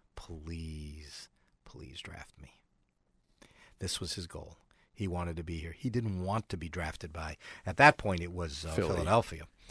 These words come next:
Speaker 1: Um, they traded it the,
Speaker 2: Mm-hmm.
Speaker 1: the, uh, night before the draft, but, um,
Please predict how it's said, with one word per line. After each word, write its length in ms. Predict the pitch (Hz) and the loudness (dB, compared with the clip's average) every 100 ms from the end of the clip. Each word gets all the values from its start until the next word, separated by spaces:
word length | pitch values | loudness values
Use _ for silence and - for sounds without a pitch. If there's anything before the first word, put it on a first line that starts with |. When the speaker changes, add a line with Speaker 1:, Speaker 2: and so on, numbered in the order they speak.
| - - - | -16 -16 -16
Speaker 1:
Um, 460 | - 85 82 78 80 - | -6 -2 -2 -4 -8 -8
they 220 | 85 82 | -6 -6
traded 340 | - 87 80 | -4 -4 -4
it 100 | 82 | -8
the, 80 | 82 | -12
Speaker 2:
Mm-hmm. 500 | 78 - - 98 117 | -12 -12 -4 0 0
Speaker 1:
the, 120 | 82 | -2
uh, 100 | 80 82 | -6 -6
night 260 | 82 82 | -6 -6
before 240 | - 85 87 | -8 -8 -10
the 80 | |
draft, 480 | 85 92 98 92 - | -6 -4 -2 -4 -8
but, 160 | - 85 - _ | -8 -10 -12 _
um, 380 | 98 90 85 85 | 0 2 0 -4